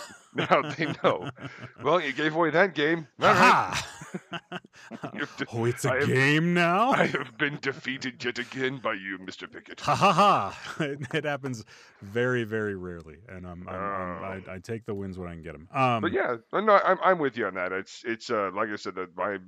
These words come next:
Speaker 1: my only thing kinda taking it away from it was the,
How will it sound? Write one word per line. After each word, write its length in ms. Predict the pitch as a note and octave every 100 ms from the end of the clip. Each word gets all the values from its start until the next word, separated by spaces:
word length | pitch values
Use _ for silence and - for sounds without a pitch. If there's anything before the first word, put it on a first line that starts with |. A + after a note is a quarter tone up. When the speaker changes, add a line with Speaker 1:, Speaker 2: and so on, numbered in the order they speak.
| _
Speaker 1:
my 260 | A2 A#2 B2
only 160 | C3 A#2
thing 260 | A#2 G#2+
kinda 220 | G2 G#2
taking 320 | F#2 G2+ F2+ F#2
it 80 |
away 160 | E2 E2+
from 140 | E2+ F2
it 80 |
was 220 | E2+ F2 F2+
the, 580 | F2 E2+ E2+ E2 E2